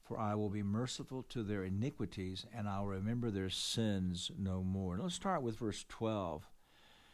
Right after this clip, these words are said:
And what the writer's pointing out there is that animal sacrifices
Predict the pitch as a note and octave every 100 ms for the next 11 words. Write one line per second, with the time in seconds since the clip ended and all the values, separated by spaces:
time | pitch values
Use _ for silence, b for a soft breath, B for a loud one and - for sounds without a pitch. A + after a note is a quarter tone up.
0 | B B - C3+ A#2+ C3+ - C#3 A#2 C#3
1 | E3 B2+ - A2+ G#2+ G2+ G2+ C3 - F#2
2 | F2+ F#2+ F2 G2 D3 E3 A2+ - G2 B2
3 | A2 F2+ F2 D2+ F#2 G2+ F#2 -